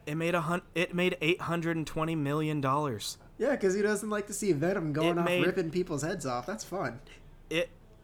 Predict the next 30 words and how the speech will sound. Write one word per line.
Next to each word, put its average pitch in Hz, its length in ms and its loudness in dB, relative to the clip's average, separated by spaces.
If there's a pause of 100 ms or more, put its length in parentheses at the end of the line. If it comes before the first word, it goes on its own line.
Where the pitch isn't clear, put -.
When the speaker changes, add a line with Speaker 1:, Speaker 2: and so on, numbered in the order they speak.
Speaker 1:
it 160 200 0
made 151 300 -2
bank. 139 320 -2 (380)
And 147 320 0 (120)
Sony 180 600 2
is 143 180 0
looking 175 380 2
at 156 300 2
that 165 200 0
paycheck 170 560 4
and 147 160 -2
saying, 147 280 0
"You 139 80 -2
know 147 140 4
what? 151 280 2
We 139 160 0
can 165 220 -4
do 131 260 0
this 123 420 -4 (300)
on 127 180 4
our 151 180 6
own." 202 360 0 (960)
And 143 160 -2
hopefully 180 480 2
they 202 140 4
can. 202 360 -6 (520)
But 147 300 4 (240)
the 147 160 0
big 190 300 0
test 135 540 -2